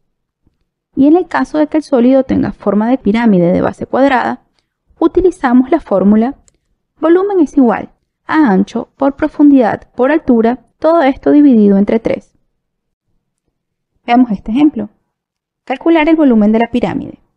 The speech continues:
Sus dimensiones son altura, la cual denotamos con la letra H, igual a cuatro centímetros. Ancho, el cual denotamos con la letra A, es igual a siete centímetros. Y profundidad,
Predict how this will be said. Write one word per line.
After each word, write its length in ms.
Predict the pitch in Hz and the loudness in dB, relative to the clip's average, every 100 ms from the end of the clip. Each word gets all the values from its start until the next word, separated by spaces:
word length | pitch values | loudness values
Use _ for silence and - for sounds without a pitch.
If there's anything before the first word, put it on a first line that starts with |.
| _ _ _ _ _ _ _ _ _ _ _ _ | _ _ _ _ _ _ _ _ _ _ _ _
Sus 140 | - 214 | -6 -2
dimensiones 560 | 214 170 180 156 147 | 0 -2 -2 -4 -6
son 400 | - - - 262 _ _ | -2 -2 -2 -6 _ _
altura, 500 | 285 311 277 208 254 _ _ - | -4 0 0 0 -2 _ _ -16
la 140 | - | -8
cual 160 | - 156 | -4 -2
denotamos 480 | 160 - 285 190 | -2 0 -2 -2
con 140 | - 185 | -6 -8
la 80 | 170 | -6
letra 280 | 165 - - | -8 -8 -8
H, 400 | 269 - - 269 _ _ _ _ - | -8 -10 -12 -14 _ _ _ _ -4
igual 260 | 320 294 | -2 -2
a 60 | 294 | -4
cuatro 260 | 302 - | -6 -8
centímetros. 800 | - - - 175 156 - - _ _ _ _ _ _ _ _ _ - | -10 -10 -6 -6 -6 -12 -20 _ _ _ _ _ _ _ _ _ -12
Ancho, 520 | 226 180 202 - 311 _ _ _ | -10 -8 -8 -8 -10 _ _ _
el 140 | - 214 | -10 -4
cual 180 | 160 | -2
denotamos 560 | 156 160 160 247 240 254 | 0 0 -2 -4 -4 -6
con 140 | - | -4
la 80 | 254 | -4
letra 420 | 208 147 - 240 | -2 -4 -4 -4
A, 160 | 226 - _ _ | -6 -12 _ _
es 180 | - - | -12 -4
igual 340 | 330 311 269 311 | -2 0 -2 -4
a 80 | 320 | -12
siete 300 | - - 190 | -10 -10 -8
centímetros. 640 | 226 254 349 330 - - _ _ _ _ _ _ _ _ | -6 -2 -2 -2 -6 -18 _ _ _ _ _ _ _ _
Y 120 | - 202 | -12 -10
profundidad, 680 | 180 - 180 220 285 285 | -10 -8 -6 -2 -2 -2